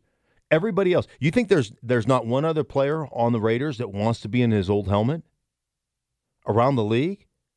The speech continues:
This is not just Antonio Brown. There are a ton of guys that play currently right now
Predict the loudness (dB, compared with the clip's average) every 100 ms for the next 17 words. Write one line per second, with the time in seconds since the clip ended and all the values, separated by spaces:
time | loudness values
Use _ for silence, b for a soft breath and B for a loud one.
0 | _ _ _ _ -2 0 0 2 2 0
1 | -4 -2 0 2 2 2 0 -2 B 0
2 | 2 4 2 -2 -4 -4 -2 -2 -2 -6
3 | -18 _ -6 -4 0 -2 -2 -2 0 0
4 | -2 -10 -2 0 0 -2 -4 -6